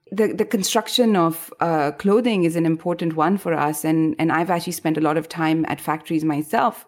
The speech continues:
uh, working with tailors and having the, you know, on the construction, how things are going to be finished and how do you make sure that the seams don't open up. And these things are very important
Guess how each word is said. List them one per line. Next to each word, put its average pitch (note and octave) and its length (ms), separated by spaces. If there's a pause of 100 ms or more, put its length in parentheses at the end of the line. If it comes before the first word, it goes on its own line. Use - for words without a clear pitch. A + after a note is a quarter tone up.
(120)
uh, D#3 80
working F3+ 520
with D#3 180 (760)
tailors E3+ 600
and D3+ 260
having F3 340
the, E3+ 140
you F3+ 80
know, D#3 180
on E3 160
the E3 80
construction, E3 520
how E3 180
things F3 260
are D#3+ 60
going E3 220
to D#3+ 80
be D#3 160
finished D#3+ 520
and D#3 280 (440)
how F#3+ 260
do F#3 100
you G3 60
make E3+ 200
sure E3+ 220
that E3 180
the D#3+ 80
seams F3+ 340
don't E3+ 220
open D#3+ 340
up. D3+ 260
And G#3+ 140
these A#3+ 180
things B3+ 260
are A#3 60
very A3 220
important G#3+ 600